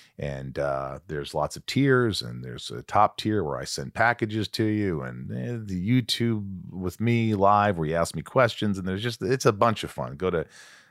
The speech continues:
patreon dot com slash inside of you. Also, if you want any cool merch, go to the Inside of You online store. Tons of Smallville stuff, tons of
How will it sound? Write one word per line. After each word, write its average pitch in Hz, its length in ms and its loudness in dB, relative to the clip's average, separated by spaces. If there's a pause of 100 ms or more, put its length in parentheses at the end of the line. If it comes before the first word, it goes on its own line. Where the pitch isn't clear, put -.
(100)
patreon 95 320 0
dot 80 160 2
com 78 180 -4
slash 76 320 -2
inside 87 380 2
of 87 60 -2
you. 82 200 0 (300)
Also, 107 260 6
if 95 100 4
you 104 60 0
want 123 140 4
any 120 100 4
cool 139 240 6
merch, 139 320 6
go 104 100 4
to 101 60 4
the 98 80 2
Inside 98 320 4
of 92 80 2
You 92 120 0
online 90 420 0
store. 73 280 0
Tons 101 340 0
of 85 60 -6
Smallville 85 500 0
stuff, 82 300 2
tons 90 280 -2
of 71 160 -8